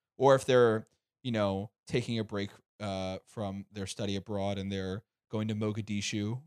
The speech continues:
for vacation, you know, things like that. Though that sort of stuff, financial regulators are looking for because there's a, they're looking for, you know,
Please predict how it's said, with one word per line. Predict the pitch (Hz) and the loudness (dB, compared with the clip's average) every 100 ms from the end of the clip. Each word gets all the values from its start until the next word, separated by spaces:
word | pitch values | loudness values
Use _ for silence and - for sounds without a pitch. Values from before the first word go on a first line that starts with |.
| - | -8
for | 107 104 90 | -4 -4 -4
vacation, | 110 - 107 101 101 101 131 _ _ _ _ | -8 -6 -6 -6 -6 -6 -8 _ _ _ _
you | 117 | -2
know, | 107 | 0
things | - 135 123 | 0 -2 0
like | 107 101 | -2 0
that. | 104 98 - 123 | 0 0 -4 0
Though | 151 156 135 | 6 6 6
that | 151 165 | 0 0
sort | 170 165 | -2 -6
of | 131 | -6
stuff, | - 123 110 - | -6 -2 -2 -2
financial | 120 113 110 110 | -6 -6 -6 -6
regulators | 104 98 95 95 92 | -6 -6 -8 -8 -8
are | 107 110 | -2 -2
looking | 104 101 95 | -2 -8 -12
for | - 92 | -14 -14
because | 92 98 92 - _ _ - | -12 -10 -12 -14 _ _ -10
there's | 113 110 | -6 -2
a, | 95 90 - _ _ _ - | -2 -2 -8 _ _ _ -6
they're | 110 | -2
looking | 113 113 101 | -2 -2 -8
for, | - 104 87 92 | -8 -6 -6 -6
you | 92 98 | -8 -10
know, | 82 | -12